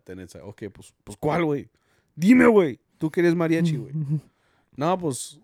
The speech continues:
Speaker 1: and then they're, <laughs> they're on Spotify, like, "What is mariachi?"
Speaker 2: Or they'll ask some, some shit that's not mariachi, like, they asked, uh,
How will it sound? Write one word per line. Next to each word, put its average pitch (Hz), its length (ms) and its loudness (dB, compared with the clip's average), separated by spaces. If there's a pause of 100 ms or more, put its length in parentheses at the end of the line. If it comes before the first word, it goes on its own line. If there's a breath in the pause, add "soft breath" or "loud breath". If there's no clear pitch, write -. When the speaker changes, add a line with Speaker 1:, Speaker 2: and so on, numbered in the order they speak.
Speaker 1:
and 110 140 -6
then 104 140 -2
they're, 101 180 -2
<laughs> 131 140 4
they're 123 160 4
on 113 260 2
Spotify, 104 540 -2
like, 92 240 -6
"What 92 400 -8
is 90 220 -10
mariachi?" 90 400 -12
Speaker 2:
Or 151 120 2
they'll 165 200 2
ask 165 200 0
some, 165 340 -6
some 139 600 -10 (260)
shit 143 220 -4
that's 135 220 0
not 131 120 -4
mariachi, 160 500 -6
like, 127 280 -8
they 135 120 -4
asked, 139 320 -6
uh, 131 380 -6